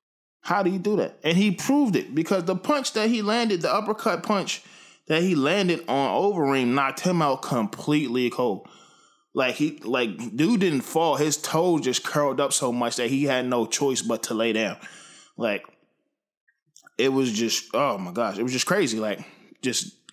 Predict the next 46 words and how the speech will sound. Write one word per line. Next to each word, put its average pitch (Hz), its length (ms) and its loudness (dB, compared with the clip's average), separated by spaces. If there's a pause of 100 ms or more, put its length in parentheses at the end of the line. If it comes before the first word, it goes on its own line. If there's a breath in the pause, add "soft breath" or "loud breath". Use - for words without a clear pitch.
out 143 140 2
of 135 80 2
nowhere, 143 320 2 (160)
boom, 175 320 2 (140)
dynamite. 117 400 -2 (540 loud breath)
Dude 131 220 2
just 104 200 -4
dropped 113 300 -2
to 143 80 -2
the 131 80 0
ground 110 420 0 (300)
and 127 160 0
completely 139 580 0
froze 131 400 2
up. 110 160 2
His 127 160 0
whole 139 240 0
body 127 380 0
just 113 300 -2
went 107 220 -4
stiff - 400 0
as 107 160 -2
a 107 60 -4
board. 107 380 -2 (720 loud breath)
And 110 360 -2
I 143 60 0
don't 226 160 0
think 226 120 2
I've 151 140 2
seen 208 220 2
anything 127 300 2
like 101 180 0
that 101 140 0
in 98 80 -2
a 95 40 -4
while. 95 260 -2
Like, 98 220 -6 (440)
I 123 100 0
don't 156 100 0
think 143 120 2
I've 127 80 0
seen 139 180 0
a 104 80 0
knockout 107 500 0
like 101 240 0
that. 98 240 -4